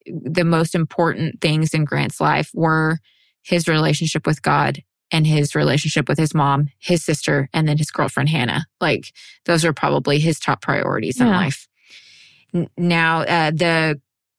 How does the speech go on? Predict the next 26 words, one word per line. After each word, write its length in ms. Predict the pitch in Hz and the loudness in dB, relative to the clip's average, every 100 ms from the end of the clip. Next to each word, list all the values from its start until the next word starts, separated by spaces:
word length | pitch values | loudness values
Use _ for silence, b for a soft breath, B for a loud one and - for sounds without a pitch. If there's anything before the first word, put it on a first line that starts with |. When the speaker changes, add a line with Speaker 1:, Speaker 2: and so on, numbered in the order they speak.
| - | -14
Speaker 1:
ch-, 140 | - - | -6 0
uh, 300 | 185 151 123 | 2 2 -2
church 360 | - 269 269 - | 0 -2 -2 -4
that 120 | 180 | -2
they 120 | 180 | 0
went 220 | 156 151 | 0 -2
to 140 | - 175 | -2 0
was 200 | 165 165 | 0 -2
called 240 | - 160 | -2 -2
Grace 320 | 151 165 170 - | 0 0 0 -2
Chapel 360 | - 160 180 180 | -2 -2 -2 -4
Church. 500 | 220 226 233 - - | 0 0 -2 -10 -4
And 180 | 190 170 | 0 2
then 260 | 170 165 | 2 0
the 380 | 156 170 165 156 | 0 0 2 0
ac-, 340 | 165 - - - | -2 -8 -12 -6
uh, 300 | 196 160 113 - | -2 -2 -2 -8
school 320 | - 294 269 | -6 -2 0
they 120 | 185 | 0
went 160 | 165 147 | -2 -2
to 100 | 170 | -2
was 160 | 156 | -4
called 240 | - 147 156 | -2 -2 -2
Grace 340 | 175 160 165 | -2 0 -2
Christian 460 | - 175 - 175 170 | -4 -4 -2 -4 -4
Academy. 680 | 170 - 113 160 196 226 | -4 -2 -2 -2 -2 -2